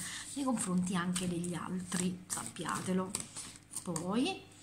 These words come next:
ho preso, va bene, la, la candeggina L'ace gentile e, eh, ho visto praticamente un video su Instagram per quanto riguarda la pulizia del, del divano, eh, con l'ace candeggina senza sfoderarlo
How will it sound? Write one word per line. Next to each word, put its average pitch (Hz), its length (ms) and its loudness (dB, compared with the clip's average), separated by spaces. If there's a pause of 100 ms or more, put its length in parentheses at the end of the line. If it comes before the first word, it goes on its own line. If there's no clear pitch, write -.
(560)
ho 165 100 2
preso, 180 680 2
va 196 80 2
bene, 180 400 0
la, 175 500 4
la 175 160 0
candeggina 180 640 2
L'ace 175 320 2
gentile 180 720 2 (260)
e, 196 440 2
eh, 202 40 2
ho 185 640 2
visto 220 300 4
praticamente 214 600 0
un 196 180 4
video 226 260 0
su 220 180 0
Instagram 302 880 2
per 185 200 -8
quanto 208 280 -4
riguarda 190 480 -2
la 180 100 0
pulizia 202 760 -2
del, 185 580 2 (500)
del 196 300 4
divano, 185 840 4
eh, 190 220 2
con 208 340 2
l'ace 185 640 2
candeggina 180 680 0
senza 262 300 4
sfoderarlo 185 840 0